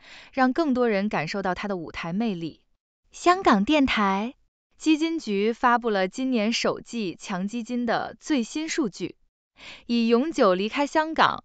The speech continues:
为由申请提取强基金的个案有六千五百宗，涉及金额约十五点一亿元。尽管申请个案和金额都有所减少，但强基金的总公款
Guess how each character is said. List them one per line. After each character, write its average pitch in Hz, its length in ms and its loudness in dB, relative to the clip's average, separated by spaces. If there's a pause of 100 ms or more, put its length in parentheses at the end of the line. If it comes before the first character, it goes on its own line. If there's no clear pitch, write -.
(120)
为 214 160 2
由 220 160 4
申 262 260 -2
请 175 300 -8
提 202 200 -8
取 180 220 -6
强 180 260 -6
基 226 140 -6
金 247 140 -4
的 247 80 -2
个 247 180 0
案 185 300 -2
有 170 160 -2
六 233 180 0
千 247 240 -2
五 208 140 -4
百 240 180 2
宗， 180 300 -4 (200)
涉 294 260 2
及 226 140 -4
金 262 240 -4
额 202 200 0
约 233 180 0
十 - 240 -4
五 226 160 -6
点 - 320 -6
一 254 180 -4
亿 233 40 -2
元。 156 420 -6 (460)
尽 269 240 -2
管 240 240 4
申 277 240 -2
请 190 240 -4
个 262 160 2
案 233 180 2
和 220 120 0
金 262 280 -2
额 190 200 2
都 254 180 2
有 214 140 2
所 175 160 0
减 175 260 -4
少， - 260 2 (240)
但 254 220 2
强 233 320 -2
基 285 120 -2
金 294 160 -6
的 285 120 0
总 190 240 -4
公 285 200 -2
款 - 360 -4